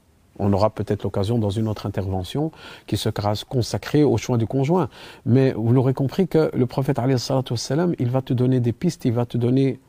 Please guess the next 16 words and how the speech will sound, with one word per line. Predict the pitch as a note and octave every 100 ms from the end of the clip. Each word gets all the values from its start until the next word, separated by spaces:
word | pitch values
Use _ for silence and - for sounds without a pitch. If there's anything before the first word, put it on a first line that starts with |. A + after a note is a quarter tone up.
| _ _
une | A#2+ A#2+ A#2+
méthode, | A#2 - F3 D3 -
une | B2
voie | G#2 C#3
à | B2+
suivre. | - B2+ G2+ F2 D2 _ _ _ _ - - - - _ -
Et | G#2+
donc, | D3 D3+
ce, | - B2 A2 - _ _ _ - - -
ce | - A2+
jeune | G2+ A#2
homme | C#3+ B2+
qui | -
veut | G2+ G#2+
se | -
marier, | G2+ F2+ G#2 D#3